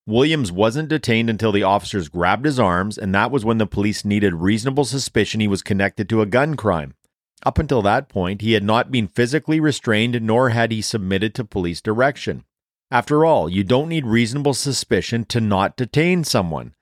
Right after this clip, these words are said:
like when you simply approach a person in circumstances where they have not been deprived of their liberty. So the Williams case depended on when he was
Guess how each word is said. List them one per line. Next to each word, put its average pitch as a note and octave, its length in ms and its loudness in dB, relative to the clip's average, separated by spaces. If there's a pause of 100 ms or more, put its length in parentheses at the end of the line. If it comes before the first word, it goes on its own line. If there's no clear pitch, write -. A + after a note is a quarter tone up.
(240)
like A2 160 -2
when A2+ 160 2
you G#2 60 0
simply B2 440 0
approach A2+ 400 0
a A#2+ 80 -2
person G#2+ 460 -2
in G#2+ 80 0
circumstances G#2+ 840 -2
where G#2 160 2
they G2 120 2
have F2 140 0
not F#2+ 280 0
been B2+ 140 -2
deprived F2+ 480 -2
of A2 80 -6
their B2 100 0
liberty. D3 420 0 (520)
So C#3 100 2
the B2+ 100 4
Williams F3 380 2
case C3+ 240 2
depended B2+ 480 0
on G#2+ 220 2
when A#2+ 180 2
he C#3+ 60 -2
was B2+ 180 -2